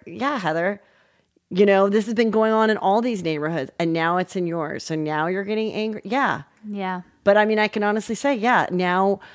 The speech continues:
Speaker 1: and as my kids get older and they, they're more likely to be affected, like, yeah, I get more pissed and angry about it. Um, but again, I've, I've kept the attitude of my parents in that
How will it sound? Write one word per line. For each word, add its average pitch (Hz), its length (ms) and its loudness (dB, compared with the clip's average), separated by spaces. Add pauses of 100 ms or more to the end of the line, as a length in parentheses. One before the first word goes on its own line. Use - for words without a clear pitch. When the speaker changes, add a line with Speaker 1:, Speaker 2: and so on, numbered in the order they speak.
(200)
Speaker 1:
and 190 220 4
as 170 160 0
my 156 120 -2
kids 180 340 -4
get 190 160 2
older 185 400 4
and 170 180 0
they, 151 280 0
they're 147 260 -4
more 151 180 0
likely 160 380 -2
to 160 80 -4
be 156 160 -4
affected, 156 480 -6
like, 196 200 -6
yeah, 247 220 2
I 160 140 2
get - 360 -2 (920)
more 165 500 0 (120)
pissed - 300 -2
and 156 160 -2
angry 147 420 0
about 135 340 0
it. - 220 -6 (100)
Um, 151 540 0 (280)
but 196 160 6
again, 202 300 2
I've, 175 200 2
I've 165 240 2
kept 175 240 -4
the 170 160 -2
attitude 151 380 0
of 147 60 -4
my 147 100 -4
parents 147 480 -8
in 139 120 -8
that 143 300 -10